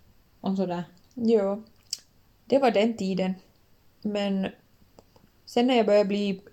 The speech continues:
Speaker 2: i bättre skick och började komma hem mer och, och till slut liksom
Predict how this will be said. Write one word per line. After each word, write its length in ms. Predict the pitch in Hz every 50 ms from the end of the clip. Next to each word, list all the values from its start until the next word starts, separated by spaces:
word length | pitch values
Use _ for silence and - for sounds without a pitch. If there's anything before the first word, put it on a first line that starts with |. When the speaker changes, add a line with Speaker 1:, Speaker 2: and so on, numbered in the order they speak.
| _ _
Speaker 2:
i 100 | - 220
bättre 340 | 202 220 269 269 - 208 -
skick 360 | - - 208 - - - - - - _ _ _ _ _ _ _ _ _ _ _
och 100 | - 202
började 280 | 196 202 202 196 196 196
komma 180 | 202 190 196
hem 280 | 208 220 220 214 208 208
mer 280 | 196 190 190 190 190 190
och, 320 | 185 185 185 185 - - 185
och 200 | 196 - - -
till 120 | - -
slut 240 | - - 190 196 196
liksom 400 | 190 185 185 - - 185 185 190